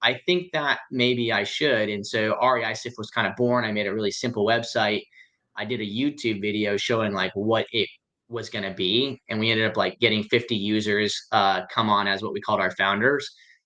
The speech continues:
And, um, and then, uh, you know, we continued building product, and, and slowly but surely, it kind of, like, after we got a, a certain amount of users, it was more like, "Okay, now this is kinda, like, becoming their thing,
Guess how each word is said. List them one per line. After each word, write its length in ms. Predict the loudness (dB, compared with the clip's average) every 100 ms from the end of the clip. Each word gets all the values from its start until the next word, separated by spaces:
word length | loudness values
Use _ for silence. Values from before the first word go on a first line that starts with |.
| _
And, 440 | -10 -6 -6 -2 0
um, 540 | 0 0 -2 -2 -6 _ _ _ _ _ -20 -6
and 220 | -4 0
then, 380 | 2 2 -2 -6
uh, 320 | -4 -2 -2 -2
you 80 | -2
know, 100 | -2
we 120 | -2
continued 340 | -2 -2 -2 0
building 220 | 0 0
product, 520 | 2 2 4 0 0
and, 260 | -2 -2 -4 -10 -20 _
and 120 | -6 -2
slowly 280 | 2 2
but 140 | 2 -2
surely, 400 | -2 0 2 2
it 80 | 0 -2
kind 200 | 0 0
of, 100 | 0
like, 220 | 0 0
after 240 | -2 0
we 80 | 0
got 180 | 2 2
a, 100 | 0 -4
a 80 | -4
certain 260 | 0 0
amount 140 | 2 0
of 100 | 2
users, 280 | 0 2 2
it 20 |
was 140 | 0
more 160 | 2 2
like, 160 | 2 0
"Okay, 120 | -4 0
now 200 | 2 2
this 180 | -2
is 60 | -6
kinda, 240 | -2 0
like, 160 | 0 0
becoming 420 | -2 -2 -2 -2
their 200 | 0 0
thing, 380 | 0 -4 -6 -8